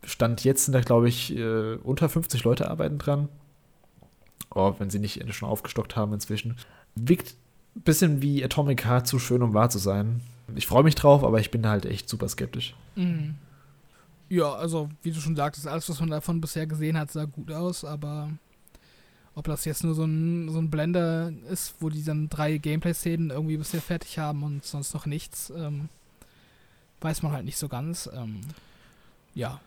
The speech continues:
Speaker 2: muss man abwarten, ob's, ob, ob's dieses Jahr überhaupt oder nächstes Jahr in dem Fall überhaupt noch kommt.
Speaker 1: Mhm.
Speaker 2: Ähm, würde ich jetzt auch nicht für die Hand ins Feuer legen. Aber ja,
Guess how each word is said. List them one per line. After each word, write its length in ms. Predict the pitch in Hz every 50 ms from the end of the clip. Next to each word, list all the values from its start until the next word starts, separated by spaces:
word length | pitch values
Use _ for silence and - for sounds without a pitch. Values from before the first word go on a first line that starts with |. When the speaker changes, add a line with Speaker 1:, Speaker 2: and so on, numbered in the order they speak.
| _ _
Speaker 2:
muss 160 | - 160 - 185
man 80 | 180
abwarten, 540 | 165 180 - - 185 175 180 165 156 160 165
ob's, 320 | 170 170 - - - -
ob, 180 | - 143 180 196 220 196 -
ob's 320 | - 180 175 - - - -
dieses 240 | 190 185 180 170
Jahr 140 | - 180 175
überhaupt 320 | 170 160 165 175 - - 170
oder 160 | 160 151 147
nächstes 260 | 156 160 - - -
Jahr 300 | 156 151 151 156 151 127 131
in 100 | 160 151
dem 120 | 151 156
Fall 260 | - - 151 151 147
überhaupt 280 | 143 147 156 147 139 151
noch 160 | 147 - -
kommt. 420 | - 151 139 156 165 160 - - - -
Speaker 1:
Mhm. 440 | - 117 110 107 104 104 107 110 104 - - - - _ _ -
Speaker 2:
Ähm, 520 | 160 151 147 147 143 139 135 131 135 143 - _ _ _ _ _ -
würde 200 | - 165 160 170
ich 60 | 160 170
jetzt 180 | 170 156 -
auch 80 | - 151
nicht 380 | 151 147 147 - - - 160 -
für 180 | - - 165
die 140 | 143 139 135
Hand 240 | 147 143 139 135 -
ins 200 | 113 139 143 - -
Feuer 280 | - 156 143 139 139
legen. 420 | 135 135 127 127 131 127 123 139 143 - - _ _ _ _ _ _ _ _ _ _ _ _ _ -
Aber 340 | 151 147 139 127 120 120 139 - _ _ _ _ _ _
ja, 240 | - 139 110 95